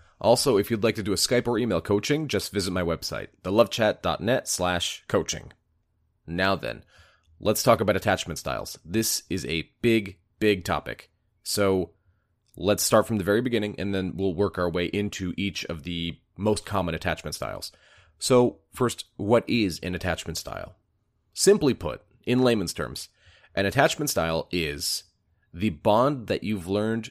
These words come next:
to connect to from the time when you were a baby. And that's basically how you learn to love other people later in life. So you might see that some people are really clingy. You might see that some people don't like being touched and they're not good with a lot of closeness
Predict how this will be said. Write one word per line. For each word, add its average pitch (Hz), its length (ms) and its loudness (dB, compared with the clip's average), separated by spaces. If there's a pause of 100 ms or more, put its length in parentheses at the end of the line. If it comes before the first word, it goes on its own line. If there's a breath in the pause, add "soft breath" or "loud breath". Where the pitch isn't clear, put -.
(140)
to 117 160 -4
connect 107 640 -4
to 64 400 -6 (400)
from 110 260 0
the 107 80 2
time 101 260 -2
when 98 120 -2
you 98 100 -2
were 92 180 0
a 85 60 -2
baby. 85 560 -6 (720)
And 95 160 -2
that's - 380 -2
basically 113 600 0
how 123 240 0
you 120 160 0
learn 104 300 0
to 104 160 -6
love 85 180 -2
other 87 220 -2
people 82 500 -4
later 85 340 -4
in 104 120 -2
life. 135 480 -2 (480 loud breath)
So - 160 2
you 143 160 6
might 214 240 0
see 165 160 0
that 123 160 0
some 107 180 0
people 98 300 -4
are 67 100 -2
really 104 340 0
clingy. 82 500 -4 (260 soft breath)
You 82 120 -4
might 95 220 0
see 110 140 -2
that 107 160 -2
some 135 240 0
people 143 420 -2 (260)
don't 131 180 0
like 151 260 -2
being 131 220 0
touched - 480 -4
and 87 120 -4
they're 87 100 -4
not 123 200 4
good 113 160 -4
with 104 80 -2
a 101 80 -4
lot 101 160 4
of 92 140 -4
closeness 104 680 0